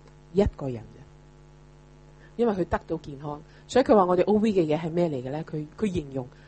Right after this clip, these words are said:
係寶嚟嘅。O V啲寶喺邊啊？佢話，佢咁樣形容嘅。所以當啲人知道咗咧，原來個市場係點啊，就會有一個回響。而家我哋係要諗緊方法等佢知啊，我哋唔使證明我哋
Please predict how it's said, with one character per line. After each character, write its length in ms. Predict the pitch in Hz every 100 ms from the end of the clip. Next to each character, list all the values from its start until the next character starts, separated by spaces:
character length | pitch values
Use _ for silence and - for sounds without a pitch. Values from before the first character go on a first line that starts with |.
| - -
係 100 | 175 -
寶 120 | 147
嚟 300 | 131 156 196
嘅。 180 | 131 104 - - - - - - - - -
O 100 | 247
V 180 | 226 233
啲 140 | 220 233
寶 100 | - 139
喺 200 | 180 165
邊 300 | 170 165 151
啊？ 100 | 127
佢 80 | 147
話， 120 | 131 - -
佢 80 | 185
咁 100 | 202
樣 220 | 185 180
形 220 | 123 117
容 120 | 110
嘅。 140 | 107 123 - - - - - - - - - - - - -
所 180 | - 370
以 60 |
當 260 | 370 392 381
啲 120 | 359
人 160 | 254 165
知 200 | - 311
道 160 | 240
咗 240 | 190 180 185
咧， 160 | 226 226
原 280 | 180 147
來 160 | 151 147
個 120 | 147
市 220 | 190 -
場 260 | 190 196 151
係 100 | 160
點 200 | 156 170
啊， 160 | 175 160 - - -
就 160 | 208
會 160 | 185 196
有 100 | 175
一 40 |
個 100 | 180
回 260 | 170 139 131
響。 260 | - 127 139 - - -
而 100 | 220
家 120 | 403 453
我 120 | 330
哋 80 | 262
係 140 | 247 240
要 300 | 226 233 208
諗 100 | 277
緊 200 | 320 330
方 220 | 359 359
法 140 | 339
等 180 | - 233
佢 220 | 320 214 -
知 180 | - 247 226 180
啊， 40 |
我 160 | 185 320
哋 120 | 330
唔 120 | 220
使 80 | 214
證 300 | 294 - 214
明 180 | 190 165
我 120 | 185
哋 100 | 185